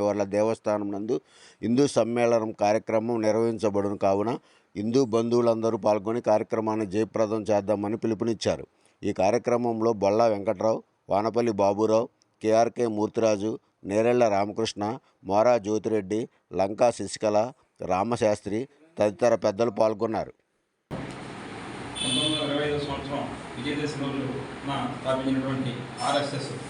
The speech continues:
Speaker 2: సంస్థ ఈ సంవత్సరం విజయదశమి నాటికి వంద సంవత్సరాలు పూర్తయిన సందర్భంగా హిందువులందరూ కూడా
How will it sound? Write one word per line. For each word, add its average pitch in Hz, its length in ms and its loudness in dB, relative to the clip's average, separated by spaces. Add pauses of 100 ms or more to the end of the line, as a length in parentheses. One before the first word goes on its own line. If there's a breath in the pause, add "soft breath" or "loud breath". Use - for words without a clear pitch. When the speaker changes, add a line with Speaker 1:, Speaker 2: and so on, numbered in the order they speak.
(600)
Speaker 2:
సంస్థ 143 280 -4 (1160)
ఈ - 20 0 (220)
సంవత్సరం 139 420 -2 (600)
విజయదశమి 139 440 -2
నాటికి 135 240 -2 (260)
వంద 131 200 -6
సంవత్సరాలు 139 340 -2
పూర్తయిన 135 380 -4
సందర్భంగా 127 440 -4 (540)
హిందువులందరూ 160 580 0
కూడా 147 160 0